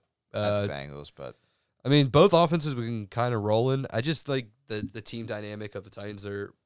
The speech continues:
Speaker 2: they're a playoff team
Speaker 1: Yeah,
Speaker 2: from
Speaker 1: for
Speaker 2: last
Speaker 1: sure.
Speaker 2: year. And then, uh,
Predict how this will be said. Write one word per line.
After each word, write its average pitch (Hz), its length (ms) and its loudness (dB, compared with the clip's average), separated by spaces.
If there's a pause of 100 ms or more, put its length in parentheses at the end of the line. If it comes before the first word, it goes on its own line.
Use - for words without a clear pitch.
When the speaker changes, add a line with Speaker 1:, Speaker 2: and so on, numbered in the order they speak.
(160)
Speaker 2:
they're 143 140 0
a 156 40 0
playoff 110 360 2
team 104 300 -6 (200)
Speaker 1:
Yeah, 98 180 4
Speaker 2:
from 110 100 -4
Speaker 1:
for 110 60 2
Speaker 2:
last 110 160 2
Speaker 1:
sure. 92 120 2
Speaker 2:
year. 107 80 -2
And 110 80 -6
then, 107 440 -6
uh, 101 320 -6